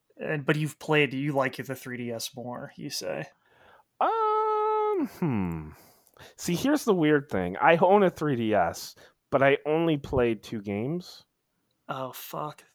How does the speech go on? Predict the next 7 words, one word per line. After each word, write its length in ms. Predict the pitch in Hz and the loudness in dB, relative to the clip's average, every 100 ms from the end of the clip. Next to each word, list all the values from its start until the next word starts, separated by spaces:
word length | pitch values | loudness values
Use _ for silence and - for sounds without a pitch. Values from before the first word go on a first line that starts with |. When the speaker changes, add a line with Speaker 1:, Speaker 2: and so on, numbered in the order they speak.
| - | -16
Speaker 1:
That's 200 | 156 - | -14 -14
crazy. 460 | - 170 160 175 - _ _ - | -12 -12 -12 -14 -20 _ _ 0
Speaker 2:
Well, 180 | 131 | 4
I 80 | 117 | 4
played 360 | 117 131 113 - | 2 2 0 0
Pokemon 640 | 117 104 117 107 104 104 110 _ - | -4 -2 -2 0 0 0 -6 _ -12
Y, 640 | 101 104 110 131 160 | 0 4 4 2 0